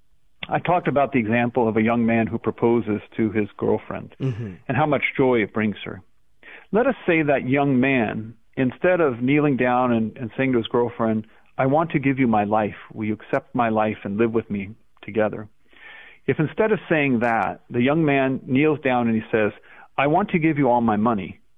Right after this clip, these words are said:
Speaker 2: Mm.
Speaker 1: but not me, not my life."
Speaker 2: Oh, gosh.
Speaker 1: Can you imagine it? It, I mean, maybe she'd be, uh, mildly, you know, happy that her financial needs are cared for,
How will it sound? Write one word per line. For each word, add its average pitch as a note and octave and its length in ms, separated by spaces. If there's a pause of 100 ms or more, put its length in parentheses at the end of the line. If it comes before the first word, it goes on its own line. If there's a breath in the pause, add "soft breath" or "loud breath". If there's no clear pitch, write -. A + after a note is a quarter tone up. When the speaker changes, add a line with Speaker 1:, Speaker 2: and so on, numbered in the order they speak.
(880)
Speaker 2:
Mm. D3 100
Speaker 1:
but C3 120
not C#3+ 200
me, B2 300
not A#2 240
my A2 120
life." G#2+ 340
Speaker 2:
Oh, D#3+ 140
gosh. C#3+ 600 (1700 soft breath)
Speaker 1:
Can F#3 100
you G3 60
imagine G3+ 380
it? F#3+ 160
It, F#3 120 (500)
I E3 100
mean, E3 440
maybe D3 300 (100)
she'd C#3+ 140
be, C#3 200
uh, A#2+ 200
mildly, B2 760
you B2+ 160
know, A#2+ 220
happy A#2+ 360
that A2+ 160
her G#2+ 100
financial A2 540
needs A2 260
are G#2 80
cared G2+ 420
for, A#2+ 320